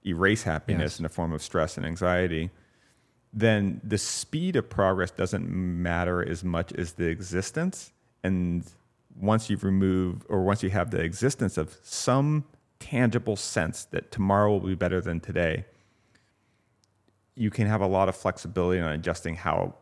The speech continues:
Speaker 1: how much better or how fast you're
Speaker 2: Right.
Speaker 1: getting towards that better. Then it's just like, if you remove thorns in your side in the form of stress and anx-, and anxiety,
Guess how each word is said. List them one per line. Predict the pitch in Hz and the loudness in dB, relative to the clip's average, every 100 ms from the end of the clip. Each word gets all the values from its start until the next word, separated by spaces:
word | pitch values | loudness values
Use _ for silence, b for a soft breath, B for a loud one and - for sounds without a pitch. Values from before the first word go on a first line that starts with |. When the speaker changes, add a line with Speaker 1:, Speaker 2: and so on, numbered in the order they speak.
| - | -12
Speaker 1:
how | - 82 | -4 -2
much | 82 78 - | -2 -4 -2
better | 76 87 | 0 0
or | 90 82 | -2 -2
how | - 85 | -2 -2
fast | - 82 80 - | 0 0 0 0
you're | 95 | -2
Speaker 2:
Right. | 85 | 0
Speaker 1:
getting | 78 - | 0 -2
towards | - 87 | -2 -2
that | - - | -2 -4
better. | 82 - 92 - b b b b | -2 -2 -2 -6 b b b b
Then | - 113 123 | 4 6 6
it's | 110 | 4
just | 101 - | 0 0
like, | 101 - | -2 -4
if | - | -6
you | 101 | -4
remove | 92 95 95 95 90 90 87 - _ _ _ _ | 0 2 2 4 2 2 -2 -8 _ _ _ _
thorns | - 104 98 95 | 0 2 2 0
in | 92 | 0
your | 90 85 | 0 -2
side | - 92 90 | 0 0 2
in | 87 85 | 0 -2
the | |
form | - 92 87 | -4 -2 -2
of | 85 | -4
stress | - 87 - | -2 -2 -2
and | 92 | -4
anx-, | 98 - _ - | -6 -10 _ -8
and | 90 87 82 82 95 | -4 -2 -2 -4 -4
anxiety, | 82 90 104 143 110 | -4 -2 0 0 -2